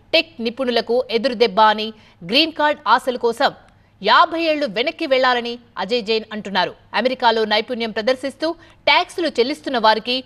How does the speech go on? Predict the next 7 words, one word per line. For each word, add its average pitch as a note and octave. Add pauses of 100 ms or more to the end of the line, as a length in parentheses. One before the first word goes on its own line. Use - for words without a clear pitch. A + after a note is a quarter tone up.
(240)
ట్రంప్ D4+
గోల్డ్ A#3+
కార్డు C4
విధానం A#3
వల్ల A3
ఉపయోగం A#3+
లేదని C#4+